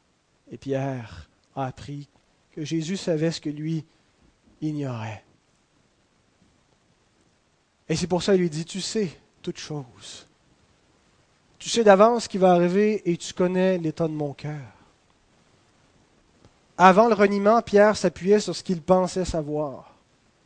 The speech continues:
Maintenant, il s'appuie sur ce que le Seigneur sait. En quoi est-ce que l'omniscience du Seigneur pouvait-elle encourager Pierre ? Pierre vient de découvrir qu'il est faible alors qu'il se croyait fort.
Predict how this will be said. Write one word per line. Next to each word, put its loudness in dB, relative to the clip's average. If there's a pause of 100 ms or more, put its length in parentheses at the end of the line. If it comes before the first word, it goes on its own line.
(1000)
Maintenant, -4
il -2
s'appuie -8
sur -14
ce -16
que -10
le -8
Seigneur -8
sait. -16 (1500)
En 4
quoi 2
est-ce -2
que 0
l'omniscience 0 (760)
du -14
Seigneur -2
pouvait-elle -2
encourager -4 (460)
Pierre ? -10 (1500)
Pierre 10
vient 6
de 2
découvrir 4
qu'il 2
est 4
faible 6
alors 10
qu'il -4
se -8
croyait 4
fort. 2